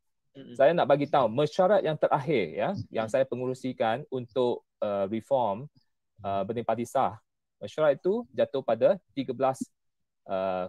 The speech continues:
Speaker 2: Februari tahun dua ribu dua puluh.
Speaker 1: Okey.
Speaker 2: Okey? Dan lepas dua hari kemudian, kerajaan jatuh. So, inilah.
Speaker 1: Tapi, tapi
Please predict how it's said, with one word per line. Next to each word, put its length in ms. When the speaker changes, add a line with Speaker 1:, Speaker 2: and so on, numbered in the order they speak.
Speaker 2:
Februari 560
tahun 320
dua 160
ribu 320
dua 160
puluh. 240
Speaker 1:
Okey. 160
Speaker 2:
Okey? 260
Dan 480
lepas 640
dua 160
hari 400
kemudian, 400
kerajaan 320
jatuh. 260
So, 160
inilah. 320
Speaker 1:
Tapi, 160
tapi 180